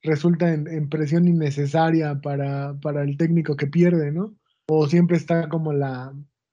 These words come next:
el prietito en el arroz de, de que, pues sí, eh, fuiste primero general, pero perdiste con el América, ¿no? Del lado de Cruz Azul, o igual el América, ¿no? Pero no ganaste tus tres clásicos. Entonces,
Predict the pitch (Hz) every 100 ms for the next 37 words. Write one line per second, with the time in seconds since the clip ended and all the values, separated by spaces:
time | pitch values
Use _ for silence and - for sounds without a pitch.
0 | _ 156 156 156 151 160 160 175 175 165
1 | 160 151 151 165 170 165 156 151 143 151
2 | 151 151 143 151 151 143 165 147 185 185
3 | 180 170 _ _ _ _ 156 156 151 147
4 | 196 196 170 185 185 175 165 180 190 185
5 | 208 220 233 240 - 170 156 170 - 156
6 | 147 139 131 127 123 - 165 190 151 147
7 | 143 139 131 127 135 - _ _ - 156
8 | 160 156 151 151 147 135 135 131 131 147
9 | 185 202 208 214 190 180 170 160 - -
10 | 135 _ 147 160 147 - 143 - _ _
11 | _ _ _ - 165 170 190 190 185 185
12 | -